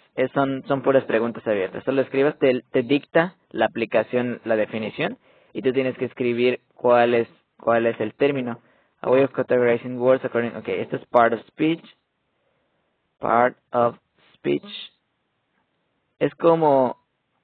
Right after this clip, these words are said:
es como la primera parte que les mostré de aprender, pero aquí solo no hay opción múltiple,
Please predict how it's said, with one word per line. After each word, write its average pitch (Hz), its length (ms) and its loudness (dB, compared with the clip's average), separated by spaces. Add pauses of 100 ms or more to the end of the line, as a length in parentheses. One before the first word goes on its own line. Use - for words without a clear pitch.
(1080)
es - 140 -4
como 160 300 2
la 127 180 4
primera 127 360 0
parte 127 280 0
que - 140 -2
les 107 120 2
mostré 117 260 -4
de 117 100 2
aprender, 113 600 -2
pero 156 360 4 (100)
aquí 139 480 -4
solo 143 400 6
no 135 240 0
hay 131 140 4
opción 120 320 -4
múltiple, 139 500 0